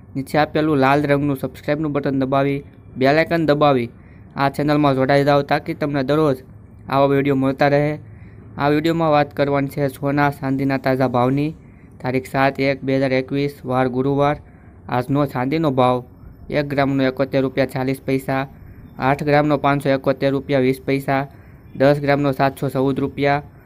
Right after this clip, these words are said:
સો ગ્રામનો સાત હજાર એકસો ચાલીસ રૂપિયા અને એક કિલોનો એકોતેર હજાર ચારસો રૂપિયા. બાવીસ કેરેટ સોનાનો ભાવ એક ગ્રામનો પાંચ હજાર પાંત્રીસ રૂપિયા, આઠ ગ્રામનો ચાલીસ હજાર બસો એંસી રૂપિયા, દસ ગ્રામનો પચાસ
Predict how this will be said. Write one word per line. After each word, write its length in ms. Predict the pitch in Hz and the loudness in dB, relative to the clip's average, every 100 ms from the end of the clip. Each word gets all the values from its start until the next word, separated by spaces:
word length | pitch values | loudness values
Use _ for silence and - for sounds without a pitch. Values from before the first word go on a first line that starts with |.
| - - | -20 -6
સો 200 | 139 143 | 0 2
ગ્રામનો 320 | 147 151 151 139 | 2 2 2 2
સાત 220 | 143 139 139 | 0 0 0
હજાર 140 | 143 139 | 2 0
એકસો 180 | - 135 | -4 -6
ચાલીસ 380 | 139 127 139 143 | -2 -2 -2 -6
રૂપિયા 300 | - 135 131 | -2 -2 0
અને 80 | 127 | -2
એક 60 | 131 - | -4 -8
કિલોનો 300 | 143 139 131 | -4 -2 0
એકોતેર 360 | 131 139 135 135 | -2 -4 -2 -2
હજાર 200 | 135 135 135 | 0 -2 -4
ચારસો 360 | 139 143 143 143 | -4 -4 -2 -2
રૂપિયા. 340 | 131 120 110 104 - - - - - - - | -2 -4 -4 -6 -16 -20 -20 -20 -20 -14 -2
બાવીસ 300 | 131 156 - | 2 2 0
કેરેટ 320 | 156 156 151 - | -2 0 -2 -4
સોનાનો 280 | 143 143 131 | -2 0 2
ભાવ 160 | 135 135 143 | 2 2 0
એક 60 | |
ગ્રામનો 340 | 139 139 135 131 | 0 0 0 -2
પાંચ 280 | - 131 139 | 0 -2 0
હજાર 120 | 135 131 | -2 0
પાંત્રીસ 400 | 123 123 139 139 | 0 -2 -4 -6
રૂપિયા, 400 | 139 - 135 135 135 - - - - - | -8 -2 0 0 -4 -16 -20 -20 -12 -2
આઠ 240 | 131 139 | -2 0
ગ્રામનો 280 | 143 143 151 | 0 2 2
ચાલીસ 380 | 143 143 135 135 | -2 -2 -4 -4
હજાર 240 | 139 139 131 | -2 -2 0
બસો 260 | 127 127 | -2 -2
એંસી 320 | 127 127 139 135 | -2 0 -2 -4
રૂપિયા, 380 | 117 135 135 139 - - - - - | 0 2 2 0 -10 -20 -20 -16 2
દસ 180 | 131 - | 2 4
ગ્રામનો 260 | 151 147 147 139 | 2 4 2 -2
પચાસ 320 | 135 151 | -4 -2